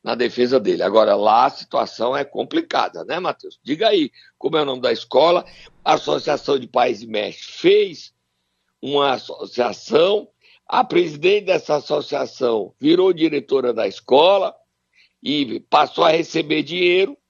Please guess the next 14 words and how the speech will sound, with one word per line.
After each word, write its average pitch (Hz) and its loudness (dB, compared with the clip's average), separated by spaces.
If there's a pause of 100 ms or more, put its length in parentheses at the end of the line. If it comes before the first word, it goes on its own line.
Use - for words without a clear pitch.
Tudo 254 -8
isso 233 -10 (200)
tem 226 -6
nenhum 247 -4
problema. 302 0 (180)
Tem - 0
não, - -2
só - 0
o - -2
seguinte, 392 -2
a 240 -4
escola 196 2
não 277 -4
existe, 226 -6